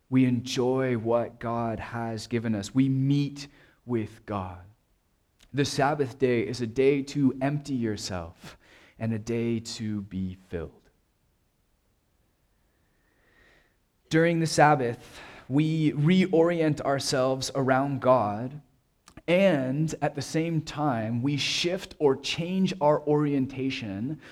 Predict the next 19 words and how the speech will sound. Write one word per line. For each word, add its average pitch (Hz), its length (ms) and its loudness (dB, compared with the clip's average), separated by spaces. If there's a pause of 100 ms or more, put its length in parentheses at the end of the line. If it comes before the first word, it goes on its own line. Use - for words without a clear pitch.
(140)
toward 160 720 0 (220)
time 131 720 -2
itself. 98 560 -8 (1400)
For 165 280 4
six 190 380 4
days, 143 600 4
you 170 160 2
rush, 143 540 6
you 160 160 0
work, 147 560 4
you 147 580 4 (200)
accomplish, 131 840 -2
but 139 140 -2
on 139 180 -2
the 135 80 0
seventh 156 680 -6
day, 131 600 -6 (320)
you 117 720 -2 (480)
rest. - 720 -12